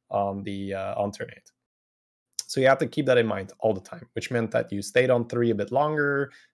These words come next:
You were really trying to win your fights right before the Diablo fight, let the Diablo kill some other people. And then, you know, you just, like, cheese your way up the ranks by virtue of just, like, not dying, right? That's, that's essentially it. You didn't even need to have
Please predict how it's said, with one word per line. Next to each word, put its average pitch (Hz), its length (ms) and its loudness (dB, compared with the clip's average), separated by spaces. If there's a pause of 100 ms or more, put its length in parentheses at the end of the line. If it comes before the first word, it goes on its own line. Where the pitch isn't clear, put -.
You 110 100 0
were 110 120 4
really 127 340 2
trying 120 260 -2
to 113 80 2
win 113 180 0
your 110 160 -2
fights 110 440 -2
right 107 220 2
before 117 300 2
the 135 80 0
Diablo 127 380 2
fight, 120 340 0
let 113 160 -4
the 104 80 -14
Diablo 107 320 2
kill 135 180 -6
some 123 160 -6
other 110 120 -2
people. 110 440 -6 (380)
And 110 100 0
then, 107 440 -2
you 110 80 -2
know, 98 100 -4
you 95 160 -6
just, - 180 -10
like, 101 200 0 (120)
cheese 117 320 -2
your 107 120 0
way 101 160 2
up 101 120 -2
the - 80 -4
ranks 110 420 -4 (380)
by 110 220 4
virtue 104 400 -2
of 101 200 -6
just, 104 220 -12
like, 104 200 -4
not 101 300 -4
dying, - 320 -6 (200)
right? 101 240 -6 (100)
That's, - 240 -8
that's - 200 -4
essentially 113 340 -12
it. - 100 -20
You 113 80 -8
didn't 113 220 0
even 107 220 -2
need 101 180 -6
to 98 100 -6
have - 280 -4